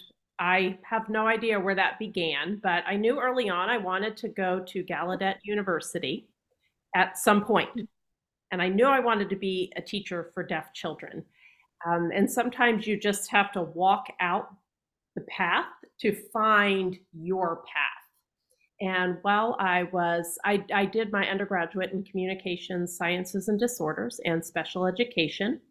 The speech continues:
Then I went on to get a graduate degree at Gallaudet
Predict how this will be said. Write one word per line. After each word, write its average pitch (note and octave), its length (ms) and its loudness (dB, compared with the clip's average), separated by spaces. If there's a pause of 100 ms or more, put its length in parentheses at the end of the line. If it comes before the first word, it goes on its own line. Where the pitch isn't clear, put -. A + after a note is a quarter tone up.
(380)
Then G#3 120 4
I F#3 160 6
went F3 220 2
on A#3 400 2
to G#3 160 -4
get G3+ 140 -2
a G3 60 -2
graduate F3 520 0
degree E3+ 380 -6
at G#3+ 280 -2
Gallaudet G3+ 560 0